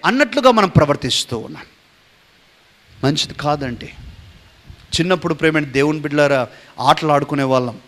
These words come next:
మనందరం ఆడుకునే వాళ్ళమే. రాయలసీమలో మరి కొన్ని మాటలు ఉన్నాయి. మరి కొంతమంది తొండోళ్ళు ఉంటారు చూసారా, తొండోళ్ళు. ఆ మాట మీకు ఎరుకనేనా? తొండోళ్ళు అంటారనమాట. తొండోళ్ళు అంటే అవుట్ అంటే no, no, no, not out, not out.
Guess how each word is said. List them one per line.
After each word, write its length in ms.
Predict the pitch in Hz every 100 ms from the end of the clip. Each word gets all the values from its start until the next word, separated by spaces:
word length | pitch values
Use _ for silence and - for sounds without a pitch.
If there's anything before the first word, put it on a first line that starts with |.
| -
మనందరం 400 | 120 131 147 156
ఆడుకునే 360 | 143 143 - 143
వాళ్ళమే. 420 | 131 127 123 117 - - _ - -
రాయలసీమలో 960 | 131 151 185 - 185 175 170 165 139 165 - - _
మరి 200 | 135 143
కొన్ని 280 | 143 165 156
మాటలు 460 | 151 147 165 170 156
ఉన్నాయి. 260 | 147 139 113 - - _ -
మరి 440 | 139 143 139 135 131
కొంతమంది 840 | - 175 165 180 202 170 147 170 - - - _ _
తొండోళ్ళు 440 | 196 208 226 233 208
ఉంటారు 260 | 180 165
చూసారా, 320 | 151 147 160 170
తొండోళ్ళు. 640 | - 170 175 165 131 117 - - -
ఆ 60 |
మాట 240 | 151 170 165
మీకు 220 | 160 147 143 135 127
ఎరుకనేనా? 600 | 135 151 170 165 151 160 - _ -
తొండోళ్ళు 420 | 185 214 208 190
అంటారనమాట. 540 | 151 131 127 117 110 107 -
తొండోళ్ళు 380 | 175 190 196 165
అంటే 520 | 156 175 135 139 175 - - - - - _ _ -
అవుట్ 260 | 277 370 359
అంటే 120 | 339
no, 240 | 330 349
no, 80 | 311
no, 120 | 233
not 300 | 196 214 196
out, 100 | 165
not 140 | 165 156
out. 160 | 131